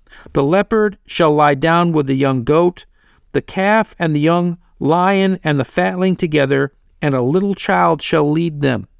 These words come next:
The cow and the bear shall graze. Their young ones shall lie down together, and the lion shall eat straw like an ox." What is, what is pictured here? In this kingdom of the Messiah,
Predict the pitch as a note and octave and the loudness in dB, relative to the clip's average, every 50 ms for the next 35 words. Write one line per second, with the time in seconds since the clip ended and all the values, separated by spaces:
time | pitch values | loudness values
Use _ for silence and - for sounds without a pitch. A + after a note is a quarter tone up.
0 | _ _ _ - _ _ - - - - - - - - - - F#3+ F#3+ G3+ A3 | _ _ _ -20 _ _ -20 -20 -20 -20 -4 -4 -4 -2 -2 -4 -2 0 2 2
1 | A3+ A3 A3 F#3 F3 F3 D#3+ D3+ F#3+ G3+ A3 G#3+ F#3+ - - - F#3 D#3+ C#3+ E3 | 2 2 0 0 -2 -2 -2 0 2 2 2 2 0 0 -2 -2 -2 -2 0 0
2 | F3+ G3 G3 F#3+ D#3+ C3+ - - D#3+ D#3+ D#3 D#3+ F#3 G3+ G#3+ G#3 G3+ G#3 G3 F3+ | 0 2 2 2 2 0 0 0 0 0 2 2 2 2 2 0 0 0 -2 -2
3 | - G#3 G3+ F#3+ F#3 F#3 F#3+ G3+ F3+ F3 F#3 F#3+ G#3 G#3 F#3 F3 D#3 D#3+ D3 C#3+ | 0 0 0 2 2 2 2 2 2 2 2 2 2 2 0 0 0 0 0 0
4 | C#3+ - - D#3 D3+ D3 D3 D#3 E3+ F3 F#3 G#3 G#3+ G#3 F#3 - F#3+ F#3 F3 F3+ | -2 -4 -4 -2 -2 0 0 0 0 0 0 0 0 0 -2 -2 -2 -2 -2 -4
5 | E3+ - - - - F#3 F3 F3+ F#3 F3+ F3+ F3+ E3 - E3 D#3+ E3+ - - - | -4 -6 -6 -4 -2 -2 0 0 0 0 0 -2 -2 -2 -2 -2 0 -2 -2 -4
6 | - - - - _ _ _ - _ - - - E3+ F#3 G3+ A3 G3 - F#3+ A3 | -6 -12 -20 -20 _ _ _ -20 _ -20 -8 -2 0 2 2 0 0 0 0 0
7 | A#3 A3+ - - - B3 - - G#3 F#3 D3+ F3+ F3 D3 - - F3 F3 F3+ F3 | 0 0 -2 -2 -4 -4 -2 -2 -4 -2 0 -2 -2 -2 -2 -2 0 0 0 0
8 | D#3+ - - - - - A#3+ B3 B3 A#3+ B3 A3+ A3+ G#3+ F#3 F3 F3+ F3 E3+ - | -2 -2 -6 -8 -4 -2 0 2 2 2 2 2 2 0 0 -2 -2 -2 -4 -4
9 | - - G3+ F#3+ G3+ G3+ G3 E3 C#3+ C3 B2 | -2 -2 0 0 2 2 2 2 0 -2 -4